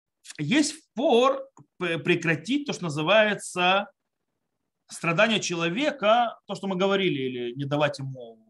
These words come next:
какое-то, то есть лечение и так далее, которое продлит ему жизнь, или убрать препятствия и так далее.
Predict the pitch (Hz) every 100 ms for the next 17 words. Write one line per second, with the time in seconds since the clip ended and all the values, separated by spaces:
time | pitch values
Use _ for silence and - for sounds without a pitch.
0 | _ _ _ 104 - _ _ 139 135 147
1 | 143 123 117 - 135 - 190 165 139 127
2 | 156 147 135 - 131 127 127 135 214 226
3 | 190 - _ _ 190 175 143 139 156 151
4 | 147 131 180 240 233 - 160 143 120 113
5 | 90